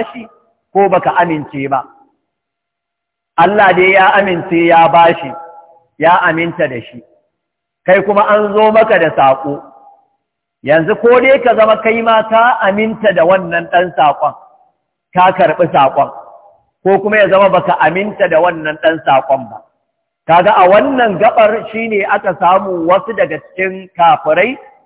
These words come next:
suka samu matsala. Matsalarsu shi ne za su iya karɓan saƙon Allah, amma ba su yadda wannan ne zai zo da saƙon Allah ba. Sun yadda Allah zai iya aiko saƙo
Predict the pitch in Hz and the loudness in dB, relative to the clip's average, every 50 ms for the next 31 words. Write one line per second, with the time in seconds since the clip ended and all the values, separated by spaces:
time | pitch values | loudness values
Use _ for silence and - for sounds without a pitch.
0 | _ _ _ _ _ _ _ 208 208 - 202 180 - 180 156 143 147 165 165 165 | _ _ _ _ _ _ _ -4 -2 0 0 0 2 2 2 2 0 -2 -2 0
1 | 170 165 208 175 175 165 135 - - - - - - - _ _ _ _ _ _ | -2 0 0 0 0 0 -2 -4 -8 -14 -20 -20 -20 -20 _ _ _ _ _ _
2 | _ _ _ _ _ _ _ _ _ _ - 127 160 185 208 - 240 254 254 233 | _ _ _ _ _ _ _ _ _ _ -6 -2 0 0 2 2 2 2 2 0
3 | 208 - 202 190 180 - 247 254 269 277 262 226 175 - - - - - - - | -2 -4 -6 -8 -8 -6 -6 -6 -4 -2 -4 -4 -6 -8 -14 -20 -20 -20 -20 -20
4 | - _ _ _ _ 160 120 160 190 214 233 226 - 208 - - 226 220 202 175 | -20 _ _ _ _ -8 -2 0 2 2 2 2 0 -4 -8 -6 -2 0 0 0
5 | - - 156 143 151 - - 180 185 180 156 - 202 160 147 135 - - 151 151 | 0 0 -2 0 0 0 0 0 0 0 -2 -2 0 2 2 0 0 0 -2 -2
6 | 151 - 156 156 160 156 156 147 123 - - - - - _ _ _ _ _ _ | -2 -2 0 0 0 0 -2 -4 -6 -8 -10 -20 -20 -20 _ _ _ _ _ _
7 | _ _ _ _ _ _ _ _ _ _ _ _ _ _ - 147 147 165 180 180 | _ _ _ _ _ _ _ _ _ _ _ _ _ _ -2 -2 0 2 0 2
8 | - 185 180 170 - 170 165 160 160 151 127 127 196 196 196 202 208 220 233 240 | 2 2 0 -2 -2 -4 -2 -2 -2 -2 -2 0 0 2 2 4 2 2 2 0
9 | 240 240 233 214 202 185 180 180 180 185 180 180 208 190 175 151 165 170 170 170 | -2 -2 -2 -2 -2 -4 -2 -2 0 0 0 0 -2 -2 -2 -2 -4 -4 -4 -4
10 | 160 151 - 135 131 - - 147 147 147 - 147 151 151 147 131 120 113 104 110 | -4 -4 -4 -4 -4 -2 -4 -4 -4 -2 -2 -4 -2 -2 -4 -4 -6 -6 -12 -20
11 | - _ _ _ _ _ _ _ _ _ _ _ _ _ _ _ _ _ _ _ | -20 _ _ _ _ _ _ _ _ _ _ _ _ _ _ _ _ _ _ _
12 | _ _ _ _ _ _ _ _ _ _ _ _ _ _ _ _ _ _ _ _ | _ _ _ _ _ _ _ _ _ _ _ _ _ _ _ _ _ _ _ _
13 | _ - 226 247 254 254 254 247 - 175 156 156 202 202 240 226 226 233 226 202 | _ -2 -2 0 0 0 2 0 0 0 0 0 0 0 2 0 0 2 2 2
14 | 190 185 190 196 196 190 196 196 180 175 170 170 175 170 - 180 180 175 175 175 | 4 4 2 0 0 0 0 0 0 0 0 0 -2 -2 -2 -2 -2 -2 0 2
15 | 151 139 - - 135 135 | 2 2 0 -2 -6 -8